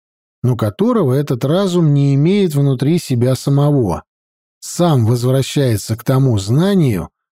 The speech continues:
которое не есть знание истинного. Таким образом, разум, заведомо зная, что делает,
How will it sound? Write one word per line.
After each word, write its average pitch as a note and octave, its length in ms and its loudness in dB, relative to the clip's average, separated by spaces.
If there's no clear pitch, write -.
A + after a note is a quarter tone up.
которое A#3+ 480 -2
не A3+ 200 2
есть F#3+ 360 0
знание F3 720 2
истинного. G2 960 -2
Таким C3 320 0
образом, D#3+ 500 0
разум, C#3+ 460 0
заведомо D3+ 560 2
зная, D3 400 0
что D3 300 -2
делает, C3 600 0